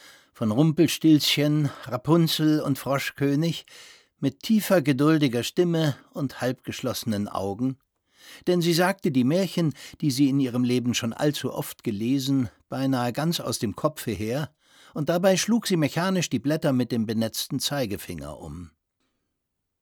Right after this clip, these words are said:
Bei dieser Unterhaltung aber geschah das Merkwürdige, dass in dem kleinen Kai sich das Bedürfnis zu regen und auszubilden begann,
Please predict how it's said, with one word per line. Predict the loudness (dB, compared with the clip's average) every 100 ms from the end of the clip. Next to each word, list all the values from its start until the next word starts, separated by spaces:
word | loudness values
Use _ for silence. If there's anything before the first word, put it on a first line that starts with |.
| _ -2
Bei | 0
dieser | 2 2 2
Unterhaltung | 2 0 2 2 2 -2
aber | 0 0 2
geschah | 2 0 -2 -2
das | 0 -2 0
Merkwürdige, | -2 -4 -6 -4 -2 0 -2 0 -2 -6 _ _ _ _ _ _ _ -6
dass | -4
in | 0 0
dem | 2 0
kleinen | 0 0 2 0
Kai | 0 0 2
sich | 0 -2 -2
das | -4 -2
Bedürfnis | -4 0 0 0 -2 0 0 -2
zu | -4
regen | 0 2 2 0 0
und | -2 0
auszubilden | -2 0 0 4 4 4 0
begann, | 0 0 2 0